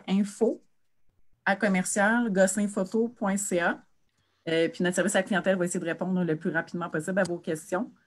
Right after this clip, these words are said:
Euh, et Jay pourra répondre, euh, aux questions, là, qui sont le, le, le, le plus fréquentes, là, euh, à travers le chat, là, à la fin de la, de la présentation. Par contre, on a quand même un, un soixante minutes, là, aujourd'hui, donc,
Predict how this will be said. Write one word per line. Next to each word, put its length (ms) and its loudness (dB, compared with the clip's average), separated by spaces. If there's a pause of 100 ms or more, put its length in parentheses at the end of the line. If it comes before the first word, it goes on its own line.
(360)
Euh, 920 4
et 120 -2
Jay 120 -2
pourra 180 -4
répondre, 440 0
euh, 520 0
aux 140 -4
questions, 340 -4
là, 120 -10
qui 100 -16
sont 120 -8
le, 400 -4
le, 180 -8
le, 160 -12
le 120 -4
plus 160 -14
fréquentes, 520 -6
là, 80 -6
euh, 440 -6
à 60 -8
travers 220 -4
le 200 -6
chat, 220 -6
là, 100 -6
à 60 -4
la 120 -4
fin 240 -10
de 60 -10
la, 180 -2
de 60 -8
la 80 -4
présentation. 640 -4
Par 180 -2
contre, 260 -12
on 20 -4
a 80 -2
quand 120 -4
même 220 -2
un, 240 -6
un 100 -10
soixante 500 -6
minutes, 340 -4
là, 80 -4
aujourd'hui, 520 -8
donc, 220 -16